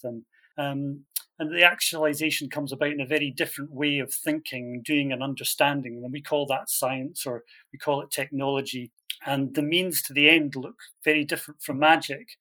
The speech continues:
and they're, because they're sort of mired in the technicalities of taking pills, um, to extend lifespan, or doing open heart surgery, or coding algorithms, or wearing your Fitbit, or making Wi-Fi devices that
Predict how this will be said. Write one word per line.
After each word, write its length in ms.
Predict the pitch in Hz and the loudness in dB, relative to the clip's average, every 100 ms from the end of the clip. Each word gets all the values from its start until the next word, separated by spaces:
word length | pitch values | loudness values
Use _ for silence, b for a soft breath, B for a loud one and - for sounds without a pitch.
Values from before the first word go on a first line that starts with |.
| b b b | b b b
and 180 | 139 135 | -4 -2
they're, 140 | 202 - | -4 -6
because 240 | 165 165 151 | -8 -4 -2
they're 100 | 147 | 0
sort 220 | 190 175 | 0 0
of 80 | 143 | 2
mired 460 | 143 156 156 147 | 6 8 8 6
in 100 | 139 | 0
the 80 | 127 | -4
technicalities 840 | - 156 160 - 143 143 - 131 123 | -2 -2 -4 0 0 0 -4 -10 -10
of 80 | - - | -12 -6
taking 360 | 147 147 135 | -6 -6 -10
pills, 640 | 120 135 139 139 135 123 - B B 131 | -6 -2 -2 -2 -4 -8 -10 B B -6
um, 120 | 123 | -6
to 100 | - | -6
extend 420 | - - 143 135 127 | -6 -4 -2 -2 -2
lifespan, 720 | 123 135 - - 131 131 131 | -4 -2 -4 -4 -4 -4 -4
or 140 | 120 | -6
doing 300 | 117 131 123 _ B - | -6 -6 -6 _ B -12
open 220 | 147 143 | -8 -6
heart 300 | 131 135 - | 0 0 0
surgery, 640 | - 139 139 131 143 139 123 | -2 0 -2 -2 -4 -4 -4
or 80 | 123 | -8
coding 420 | - 147 143 135 | -6 -4 -4 -2
algorithms, 800 | 131 131 135 139 139 135 135 135 | -2 -2 -4 -4 -2 -4 -4 -4
or 200 | 120 - B - | -6 -8 B -4
wearing 340 | 143 151 147 | 2 2 2
your 100 | 143 | -2
Fitbit, 680 | - 165 - - 147 147 - | -2 -4 -4 -2 -2 -2 -4
or 140 | 135 | -6
making 320 | 131 156 - 123 | -6 -6 -8 -6
Wi-Fi 560 | 127 143 143 - 135 | 0 0 -2 -6 -6
devices 600 | 131 - 139 135 143 120 | -6 -2 -2 -2 -8 -10
that 120 | - | -14